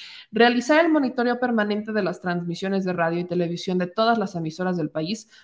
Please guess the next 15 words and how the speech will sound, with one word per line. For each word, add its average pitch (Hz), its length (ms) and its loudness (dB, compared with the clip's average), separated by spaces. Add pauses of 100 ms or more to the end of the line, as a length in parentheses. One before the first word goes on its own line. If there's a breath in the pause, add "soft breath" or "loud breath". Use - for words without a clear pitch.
(160 soft breath)
para 277 240 8
verificar 254 520 0
el 240 120 -2
cumplimiento 240 960 0
del 196 300 -2
modelo 208 380 0
de 208 100 -2
comunicación 175 680 -4
política 180 440 -6
vigente, 214 540 -2 (800)
mantener 220 520 4
actualizado 220 560 0
el 226 100 0
padrón 196 260 2
electoral, 196 580 0